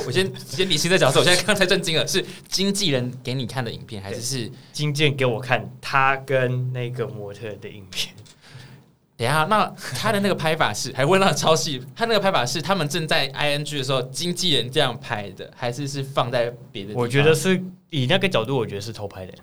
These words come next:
Speaker 1: 所以那个模特不知道这件事情？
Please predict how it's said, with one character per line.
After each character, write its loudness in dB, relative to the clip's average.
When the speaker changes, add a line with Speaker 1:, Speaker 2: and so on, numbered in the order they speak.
Speaker 1:
所 0
以 4
那 0
个 4
模 6
特 2
不 -4
知 6
道 4
这 0
件 0
事 0
情？ -2